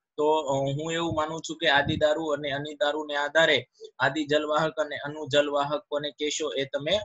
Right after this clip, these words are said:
ઓળખી શકો છો. તો, અ, ખાલી આ જે વાહિપુલ છે, એટલો વાહિપુલ છે, આ ખાલી માત્ર વાહિપુલ છે, યાદ રાખજો.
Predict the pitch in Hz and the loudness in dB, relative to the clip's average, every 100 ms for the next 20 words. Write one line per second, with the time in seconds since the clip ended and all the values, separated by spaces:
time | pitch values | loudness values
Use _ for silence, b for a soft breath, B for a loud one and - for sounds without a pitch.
0 | - 131 135 131 123 123 123 117 120 117 | -4 -4 -4 -4 -4 -4 -6 -6 -6 -4
1 | 151 160 143 139 135 147 156 180 185 147 | -2 -2 -2 -6 -4 -2 2 4 4 2
2 | 147 151 165 - 139 151 170 170 165 160 | 0 0 -6 -2 -2 0 -4 -4 -6 -2
3 | 170 165 - _ _ _ 139 139 156 147 | 0 0 -4 _ _ _ -14 -6 -2 2
4 | 139 151 156 156 151 143 151 139 143 - | 2 0 -2 -4 -6 -4 -4 2 2 2
5 | - 165 190 175 147 156 - 156 143 147 | 0 2 4 2 0 0 0 0 2 0
6 | - 151 143 143 143 139 139 139 151 156 | -2 -8 -6 -2 -2 0 -2 -2 -6 -8